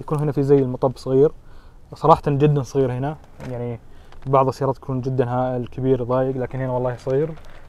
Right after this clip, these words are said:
ما، تقريبًا مو مؤثر نهائيًا يعني. هنا عندنا منفذين، آه، اثناشر فولت.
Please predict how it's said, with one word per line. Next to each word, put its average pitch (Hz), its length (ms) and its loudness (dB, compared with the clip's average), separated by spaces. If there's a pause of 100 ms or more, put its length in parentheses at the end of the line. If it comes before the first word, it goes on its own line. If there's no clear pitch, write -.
(100)
ما، 151 300 2
تقريبًا 180 400 8
مو 165 160 6
مؤثر 127 260 0
نهائيًا 127 380 -4
يعني. 127 240 -12 (680)
هنا 135 140 2
عندنا 123 320 -4
منفذين، 120 720 -4
آه، 117 240 -8 (120)
اثناشر 127 320 -6
فولت. 170 460 2